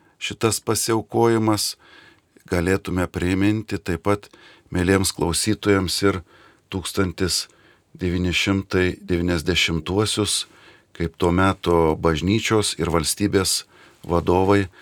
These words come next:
paaukojo švenčiausiai Jėzaus širdžiai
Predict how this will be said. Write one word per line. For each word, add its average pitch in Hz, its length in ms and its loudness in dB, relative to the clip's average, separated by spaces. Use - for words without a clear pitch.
paaukojo 107 800 4
švenčiausiai 101 1000 2
Jėzaus 87 560 0
širdžiai 101 580 0